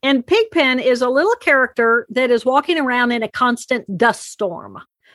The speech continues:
always in a dust storm. Chaos, present, happy, present, aware, goes everywhere, really doesn't contribute a whole lot to anything, but he's always present and he's always in a mess. So I call mine Pigpen.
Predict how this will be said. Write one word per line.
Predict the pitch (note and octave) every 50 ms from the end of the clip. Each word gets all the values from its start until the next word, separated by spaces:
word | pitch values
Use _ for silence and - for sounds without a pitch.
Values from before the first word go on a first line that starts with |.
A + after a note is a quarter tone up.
| _ _ -
always | C#4 C4+ C#4+ D#4 D4+ D4 D4 D4 C#4+ C#4+ C4 - - _
in | - B3+ A#3+
a | A#3
dust | A3 G#3 A3+ A3 - -
storm. | - - G3+ F#3 E3 - - -
Chaos, | C4 C#4+ C#4 C#4 C4+ C4 B3+ B3 A#3+ A#3+ - - - - - - _ _ -
present, | - - C4+ C4 C4+ B3+ B3 - C4 B3+ B3 A#3+ A#3+ A#3+ - - _ _ _
happy, | - B3 C4 B3 B3 B3 - C4+ B3+ B3 A#3+ A#3+ A#3 A#3 A3+ A3+ A3+ - _ _
present, | - - C4+ C4 B3+ B3+ A#3+ - B3+ B3 A#3+ A#3 A3+ -
aware, | A3+ A3+ A3+ A#3+ A#3 A3+ A#3 A#3 A#3 A3+ A3 A3 A3 - - - _ _
goes | - C4 C4 C4+ C4 C4
everywhere, | C4 B3+ A#3 A#3+ B3 A#3 A3+ A#3 A#3 A3+ A3+ A3+ A3 A3 G#3+ A3 A3 - - A3+
really | B3 C4 C4 C4
doesn't | B3+ C4 B3+ B3+ C4+ A#3+
contribute | A3 - A#3 G#3+ - B3+ B3 A3+ A#3 A#3+ A3
a | G#3+
whole | G#3 A#3+ A#3+ A#3
lot | A3+ A3 A3 A3+ A3
to | -
anything, | A3 A3+ B3 C#4+ F4 F4 - A3 G#3+ G#3+
but | A3 A#3
he's | A#3 B3+ B3+ A#3+ -
always | C#4 D4 D#4 D#4+ D4+
present | - - B3 A#3 A3+ A#3 A3+ A3
and | A3
he's | A3+ G#3+ A3
always | G#3+ G#3+ G#3+ G3
in | G#3 G3+
a | G3+
mess. | G3 G3 F#3 E3 - E3+ - - - _ _ - - - - _
So | - D4+
I | F4
call | F#4 - - D#4+
mine | C#4+ C#4 C4 B3 A#3+
Pigpen. | - B3 A3 F3+ - G3 E3 G3+ F#3